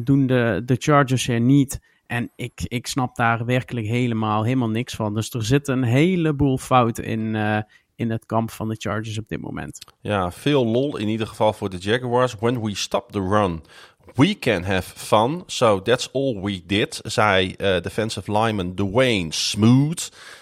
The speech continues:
Speaker 2: na de wedstrijd. Hè, de man die, eh, eh, die zijn eigen kind ter wereld bracht, weet je nog, voor afgelopen seizoen.
Speaker 1: Oh ja, ja, klopt.
Speaker 2: <laughs>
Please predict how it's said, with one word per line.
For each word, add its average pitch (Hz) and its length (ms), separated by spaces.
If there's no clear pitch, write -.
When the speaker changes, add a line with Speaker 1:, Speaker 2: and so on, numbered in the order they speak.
Speaker 2:
na 110 180
de 110 80
wedstrijd. 107 680
Hè, 98 180
de 107 100
man 101 280
die, 92 400
eh, 90 180
eh, 80 440
die 95 140
zijn 87 160
eigen 113 280
kind 123 220
ter 127 120
wereld 113 280
bracht, - 280
weet 104 200
je 113 60
nog, 131 280
voor 98 260
afgelopen 101 480
seizoen. 113 360
Speaker 1:
Oh 214 160
ja, 240 160
ja, 170 220
klopt. 220 520
Speaker 2:
<laughs> - 320